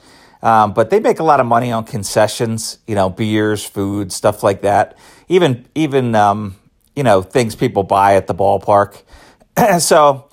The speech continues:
they lost a lot of money in a lot of ways, you know, and they lost three or four months of the season, basically. So,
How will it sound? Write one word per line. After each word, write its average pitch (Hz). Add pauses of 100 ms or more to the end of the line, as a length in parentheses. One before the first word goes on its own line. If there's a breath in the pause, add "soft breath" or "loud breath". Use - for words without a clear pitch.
(360 soft breath)
they 185
lost 185
a 175
lot 151
of 123
money 123
in 107
a 101
lot 98
of 95
ways, 90
you 147
know, 131
and 127
they 135
lost 135 (340)
three 175
or 143
four 135
months 110
of 104
the 85
season, 92
basically. 87
So, 120